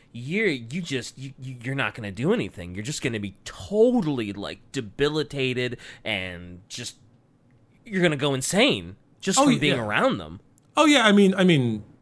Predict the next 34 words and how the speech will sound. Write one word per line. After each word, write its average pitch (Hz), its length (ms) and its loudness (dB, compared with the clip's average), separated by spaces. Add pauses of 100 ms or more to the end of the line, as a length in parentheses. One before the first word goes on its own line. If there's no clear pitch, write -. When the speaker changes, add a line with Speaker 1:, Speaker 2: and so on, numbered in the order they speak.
Speaker 2:
yeah, 147 800 4
a, 135 40 2
a 127 40 2
squad 196 300 4
of 123 80 2
guardsmen 139 500 4
are 104 60 -2
not 120 240 -2
gonna 120 180 0
be 110 160 0
able 120 180 0
to 113 100 -4
deal 120 400 4
with 110 300 -2 (420)
the, 127 460 4
the 120 400 2
all-female 156 680 6
conglom-, 135 600 2
conglomerate 131 680 4
that 113 140 0
has 120 200 2
decided 139 540 -2 (560)
to 160 100 -2
spend 160 340 2
their 147 120 6
entire 143 460 4
life 131 240 2
honing 147 420 2
how 123 180 2
good 123 280 0
they 131 100 0
can 107 220 -6
shriek. 131 800 0 (440)
Speaker 1:
Yeah, 135 340 2